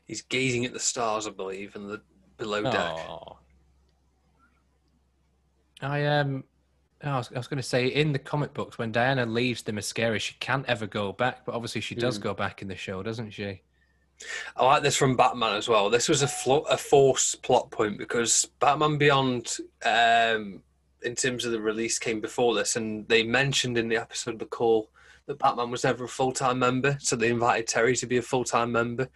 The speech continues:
Speaker 2: Ah, so that's
Speaker 1: that
Speaker 2: why
Speaker 1: was a
Speaker 2: he's like, "If you need me,
Speaker 1: Yeah.
Speaker 2: call me."
Speaker 1: So it was a forced plot point, but it, it just happened to work for them.
Speaker 2: Yeah, which, I mean, to be fair, he, he, he pretty much is a full-time member, really. You know,
Speaker 1: Yeah.
Speaker 2: they, he, he, he doesn't miss many episodes.
Speaker 1: No.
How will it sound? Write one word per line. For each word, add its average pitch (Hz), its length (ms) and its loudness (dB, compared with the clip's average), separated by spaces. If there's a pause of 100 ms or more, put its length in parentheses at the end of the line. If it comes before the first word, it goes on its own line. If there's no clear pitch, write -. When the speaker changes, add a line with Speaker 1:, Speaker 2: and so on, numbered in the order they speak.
(360)
Speaker 2:
Ah, 143 840 2
so - 160 -8
that's 139 120 0
Speaker 1:
that 120 80 4
Speaker 2:
why 131 80 6
Speaker 1:
was 127 60 6
a 135 40 6
Speaker 2:
he's 110 100 0
like, 113 380 2
"If - 100 -4
you 120 80 0
need 117 240 0
me, 104 120 2
Speaker 1:
Yeah. - 140 -2 (180)
Speaker 2:
call 107 220 6
me." 90 200 -2 (140)
Speaker 1:
So - 180 0
it 117 40 4
was 123 120 2
a 117 40 0
forced 170 380 6
plot - 220 0
point, 113 220 2
but 110 100 0
it, 113 160 0
it 123 100 -8
just - 200 -4
happened 131 280 -6
to 120 80 -4
work 120 260 -2
for 113 220 -10
them. 113 160 -8 (400)
Speaker 2:
Yeah, 120 300 -4
which, 214 280 6
I 220 40 6
mean, 214 180 6
to - 120 0
be 208 120 6
fair, 117 540 4
he, 151 120 2
he, 147 180 0
he 160 140 6
pretty 170 300 2
much 117 180 -2
is 110 100 0
a 104 60 0
full-time 104 540 -2
member, 95 340 0
really. 95 460 2 (140)
You 110 80 -4
know, 101 140 0
Speaker 1:
Yeah. 107 60 -8 (320)
Speaker 2:
they, 123 300 2 (100)
he, 135 280 -4
he, 135 160 0
he 143 140 2
doesn't 143 260 2
miss 127 240 0
many 110 280 2
episodes. 101 760 -4 (140)
Speaker 1:
No. 113 340 -8